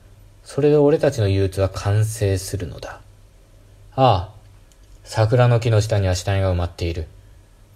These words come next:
一体どこから浮かんできた空想か、さっぱり見当のつかない死体が、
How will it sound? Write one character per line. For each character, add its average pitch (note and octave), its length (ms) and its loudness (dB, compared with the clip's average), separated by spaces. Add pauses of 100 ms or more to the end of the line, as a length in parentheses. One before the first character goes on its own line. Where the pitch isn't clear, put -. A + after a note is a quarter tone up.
(880)
一 G2 120 -4
体 G2+ 320 2
ど A#2 140 0
こ C#3 140 0
か B2 100 4
ら G#2 140 4
浮 F#2+ 60 -4
か G2 160 -2
ん G2 100 -2
で F#2+ 100 -2
き - 100 -10
た F#2 160 -2
空 F#2+ 240 -2
想 F2+ 240 -4
か、 F2 160 -6
さ - 180 -6
っ - 40 -10 (260)
ぱ A2+ 140 -4
り F#2+ 140 -4
見 F#2 320 -4
当 F2+ 180 -4
の E2+ 140 -6
つ - 120 -16
か F2 140 -8
な E2+ 80 -8
い F2 80 -10
死 - 120 -12
体 F2 220 -10
が、 F#2 180 -14